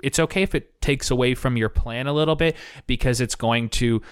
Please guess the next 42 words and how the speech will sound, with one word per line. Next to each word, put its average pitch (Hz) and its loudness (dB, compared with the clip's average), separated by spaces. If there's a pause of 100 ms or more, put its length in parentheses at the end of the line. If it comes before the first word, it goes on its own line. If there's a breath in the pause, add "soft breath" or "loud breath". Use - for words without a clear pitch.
(260 loud breath)
kind 120 2
of 107 2
reinforce 117 0
them 127 -2
emotionally 123 0
and 123 0
give 120 -2
them 117 2
more 113 0
connection 117 -2
to - -6 (240)
everything 143 0
you're 175 2
doing." 180 2
And 143 2
she - -2
was 139 0
like, 127 -2
"Let 117 0
the, 139 -4
like, 147 2
let 131 -2
that 180 2
discussion 147 -2
go 123 0
on 139 2
longer 117 0
next 110 -2
time." 120 2 (320 loud breath)
And 135 2
I 143 4
think 160 0
that's 170 2
a 170 4
direct 139 0
parallel 127 2
to 120 0
the, 113 2 (180)
to 131 0
the 117 -2
social 131 2
element. 117 0